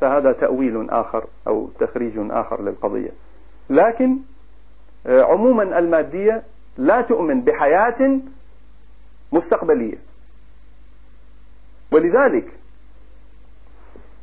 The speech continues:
آه، الإنسان، تجد الإنسان وال-، ثم، من ثم المجتمع الذي يؤمن بهكذا أفكار مادية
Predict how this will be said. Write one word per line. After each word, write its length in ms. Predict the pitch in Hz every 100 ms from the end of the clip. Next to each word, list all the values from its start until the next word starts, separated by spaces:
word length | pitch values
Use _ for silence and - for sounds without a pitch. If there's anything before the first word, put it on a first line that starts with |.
| - - - -
آه، 680 | 175 170 156 147 143 135 160
الإنسان، 680 | 175 180 170 240 247 160
تجد 300 | - 202 185
الإنسان 800 | 165 139 147 135 190 165 104 95 - - - - - -
وال-، 640 | 123 120 117 113 110 107
ثم، 240 | 151 131 117
من 140 | 117
ثم 260 | 160 160 127
المجتمع 640 | 113 104 - - 226 120 - - - - - - - 131
الذي 520 | 131 127 127 123 117 - 117 98 98 123
يؤمن 460 | 247 254 180 127
بهكذا 600 | 107 120 147 190 175 139
أفكار 320 | 123 - 127
مادية 480 | 120 117 117 165 190